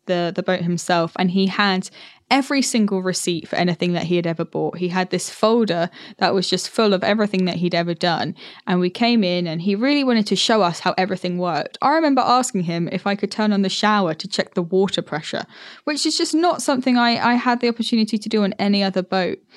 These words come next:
And it was an ex-holiday boat. And so it had, uh, like, a dinette type thing in the front. It didn't have a sofa. It had sort of, like, two benches. And I remember him saying, like, "Sit down, sit down. Like, I want you to really decide whether or not this is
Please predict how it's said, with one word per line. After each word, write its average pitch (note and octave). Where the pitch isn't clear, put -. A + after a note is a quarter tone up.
And F#3+
it G3
was A#3+
an A#3
ex-holiday A3
boat. E3
And F3+
so F#3+
it G3
had, G3+
uh, E3+
like, F3
a E3+
dinette F3+
type -
thing D#3+
in E3
the E3
front. E3+
It E3+
didn't F3
have E3+
a E3+
sofa. F3
It -
had E3+
sort E3+
of, E3
like, -
two F3
benches. F3
And F3+
I F#3
remember G3+
him F3+
saying, E3+
like, E3
"Sit -
down, B3
sit -
down. A#3
Like, G3+
I A3
want A#3
you A#3+
to G#3+
really A#3
decide G#3
whether G3
or F#3+
not F#3+
this G3+
is F3+